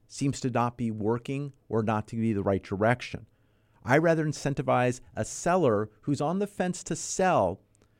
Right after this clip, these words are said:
that makes it worth their while. Whether there's a financial c-, tax credit, as I said, maybe a capital gains, um, uh, break, uh, for that particular occurrence. I don't know.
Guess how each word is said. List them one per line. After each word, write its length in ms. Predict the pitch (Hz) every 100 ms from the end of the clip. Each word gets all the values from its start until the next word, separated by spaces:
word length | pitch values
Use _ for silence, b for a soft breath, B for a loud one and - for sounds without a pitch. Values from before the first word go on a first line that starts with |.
| b b
that 140 | 131
makes 280 | 131 139 -
it 80 | 92
worth 240 | 135 147
their 160 | - 135
while. 480 | 120 151 135 - - _ _ _ _ b b b
Whether 260 | - 104 107
there's 220 | 104 95
a 40 | 101
financial 800 | - 110 107 110 - 117 101 -
c-, 100 | -
tax 340 | - 117 -
credit, 360 | - 147 139 139
as 160 | 143 139
I 80 |
said, 420 | 131 - 139 135 131 B B
maybe 240 | 95 95
a 60 | 92
capital 440 | - 107 - 98
gains, 640 | 92 98 123 127 135 127 -
um, 340 | 110 110 104 - b b b - _
uh, 160 | - 95
break, 540 | 85 110 127 165 - - _ _ _
uh, 220 | 104 101 101
for 260 | - 123
that 320 | 113 110 -
particular 560 | - 101 123 127 110 101
occurrence. 640 | 95 - 170 170 170 - - b b b
I 140 | - 196
don't 160 | 220
know. 260 | 202 214 220